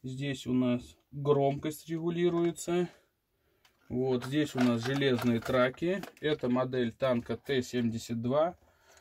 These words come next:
от компании Диагостини. Сборная модель. Вот. Должна ездить на радиоуправлении. Пульта от нее нет.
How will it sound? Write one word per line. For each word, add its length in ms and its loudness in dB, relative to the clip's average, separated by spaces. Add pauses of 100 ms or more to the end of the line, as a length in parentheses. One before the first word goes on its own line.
(240)
от 240 0
компании 880 4 (180)
Диагостини. 1120 0
Сборная 600 0
модель. 500 0 (920)
Вот. 440 -2 (1040)
Должна 420 2
ездить 500 2
на 140 4
радиоуправлении. 1080 2 (460)
Пульта 380 2
от 100 -2
нее 220 4
нет. 340 2